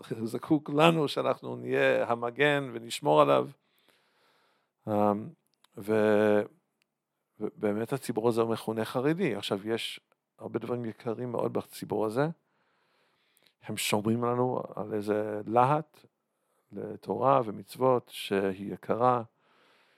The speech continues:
הם שומרים לנו על איזה חיבור אותנטי, לפחות מהכיוון, אה, מהכיוון ה-, האשכנזי, אה, דווקא מהכיוון הספרדי, אני חושב שהרבנים המצו-, הספרדים המתונים יותר, הם, הם ה-,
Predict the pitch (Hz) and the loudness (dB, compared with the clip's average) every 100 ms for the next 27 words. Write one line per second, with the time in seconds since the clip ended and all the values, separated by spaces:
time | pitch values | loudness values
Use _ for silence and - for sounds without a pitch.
0 | _ 98 95 104 107 104 101 107 104 107 | _ -14 -6 -4 -2 0 0 -2 -6 -10
1 | - 107 95 - 147 143 127 120 104 - | -6 -2 0 0 -2 -2 -6 -6 -8 -8
2 | 107 - 110 98 - 101 107 104 104 101 | -10 -6 -6 -6 -6 -4 -4 -4 -2 0
3 | 98 - _ _ _ _ _ _ 92 90 | 0 -2 _ _ _ _ _ _ -6 -6
4 | - 101 110 104 104 98 95 95 101 101 | -4 -2 0 2 2 2 2 0 -2 -4
5 | 101 - 98 98 113 147 135 131 _ _ | -4 -4 -6 -6 -2 -2 -2 -8 _ _
6 | _ _ _ _ _ - 107 95 92 101 | _ _ _ _ _ -14 -4 -2 -2 0
7 | 117 - 110 101 104 113 101 - 95 104 | 0 0 -2 -2 -2 -2 -2 0 0 0
8 | 117 113 95 - 104 - 104 107 101 - | -4 -6 -8 -8 -8 -6 -6 -4 -6 -10
9 | - 101 104 110 113 104 107 - 110 - | -12 -8 -6 -6 -6 -6 -8 -8 -8 -8
10 | - - 104 104 113 110 113 117 131 170 | -10 -4 -4 -2 -4 -4 -4 -4 0 4
11 | 147 139 117 110 117 139 123 113 143 147 | 4 4 0 2 4 4 4 2 0 2
12 | 131 120 117 | 0 -2 -8